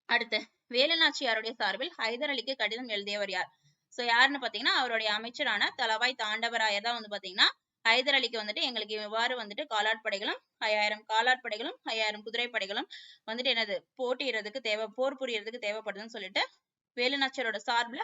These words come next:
ஹைதர் அலிக்கு எழுதியிருந்திருப்பாரு. எந்த மொழியிலன்னு பாத்தீங்கன்னா உருது மொழியில வந்துட்டு கடிதம் எழுதியிருந்திருப்பாங்க. ஏன்னா வேலுநாச்சியாருக்கு என்ன தெரியும்,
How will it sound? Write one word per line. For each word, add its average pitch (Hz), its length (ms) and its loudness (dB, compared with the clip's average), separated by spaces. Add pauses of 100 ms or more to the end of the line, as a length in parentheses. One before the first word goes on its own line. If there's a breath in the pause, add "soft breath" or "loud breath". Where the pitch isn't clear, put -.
(140)
ஹைதர் 269 320 -2
அலிக்கு 247 220 -2
எழுதியிருந்திருப்பாரு. 196 580 -2 (100)
எந்த 247 280 -4
மொழியிலன்னு 240 420 -4
பாத்தீங்கன்னா 208 340 -4 (420 soft breath)
உருது 349 300 -2
மொழியில 240 320 0
வந்துட்டு 202 260 -4
கடிதம் 208 340 -2
எழுதியிருந்திருப்பாங்க. 180 760 -12 (460 soft breath)
ஏன்னா 247 260 6
வேலுநாச்சியாருக்கு 262 720 0
என்ன 247 120 -4
தெரியும், 208 320 -6